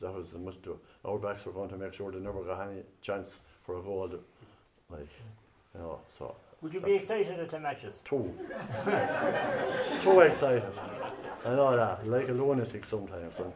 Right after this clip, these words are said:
Speaker 1: and more funny enough, in the last few years since the Junior C started, the, the, it's more of a social thing, and, and I, I, I don't think I, I got excited at any of the matches.
Speaker 2: Okay.
Speaker 1: Well, we, we were a bit excited when we won, but that was about all.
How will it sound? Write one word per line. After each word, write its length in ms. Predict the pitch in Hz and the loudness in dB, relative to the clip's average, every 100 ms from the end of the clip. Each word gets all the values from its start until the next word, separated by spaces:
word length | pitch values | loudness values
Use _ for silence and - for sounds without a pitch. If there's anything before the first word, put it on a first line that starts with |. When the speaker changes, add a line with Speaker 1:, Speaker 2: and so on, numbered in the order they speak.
| - - - | -10 -8 -2
Speaker 1:
and 80 | 240 | 4
more 180 | 220 | 8
funny 220 | 196 233 226 | 10 10 10
enough, 260 | 220 208 | 10 8
in 60 | 208 | 8
the 80 | 202 | 10
last 220 | 214 208 | 10 10
few 140 | 208 | 8
years 200 | 202 202 | 8 8
since 220 | 185 180 170 | 6 0 2
the 80 | |
Junior 340 | 180 202 190 185 | 4 4 6 2
C 220 | 180 202 | 2 -2
started, 500 | 190 156 135 110 107 - - - - | 2 4 4 2 -4 -8 -20 -20 -4
the, 200 | 131 123 | 0 0
the, 140 | 123 113 | 0 -4
it's 120 | 120 | -2
more 200 | 135 139 | 4 4
of 80 | 131 | 4
a 60 | |
social 420 | 127 151 151 151 120 | 2 4 4 4 -4
thing, 260 | 104 104 | -4 -6
and, 220 | 101 101 95 - | -6 -10 -12 -10
and 240 | 101 95 90 - - _ - - | -8 -8 -12 -20 -20 _ -18 -4
I, 60 | 123 | -4
I, 380 | - 127 117 | 0 0 0
I 40 | 127 | 0
don't 180 | 135 135 | 0 -2
think 120 | 127 | 0
I, 240 | 123 110 | 0 -2
I 20 | 117 | -4
got 180 | 123 | -2
excited 360 | 120 117 123 117 | -2 0 0 2
at 180 | 117 175 | 0 0
any 100 | 139 | -4
of 60 | |
the 60 | 78 | -6
matches. 280 | 69 - - - - - | -10 -14 -20 -20 -20 -18
Speaker 2:
Okay. 100 | 127 113 113 107 - | -16 -14 -14 -12 -4
Speaker 1:
Well, 180 | 135 156 | 2 4
we, 60 | 127 127 | 4 2
we 60 | |
were 120 | 120 | 2
a 40 | 120 | 2
bit 180 | 139 143 | 4 4
excited 480 | 131 - 139 131 117 | 2 2 2 2 0
when 140 | 123 | 0
we 80 | 120 | 0
won, 280 | 127 143 113 | 4 2 2
but 220 | 90 87 | -4 -4
that 140 | 117 | -2
was 160 | 117 110 | -2 -4
about 120 | 107 | 0
all. 380 | 113 120 - | 2 2 0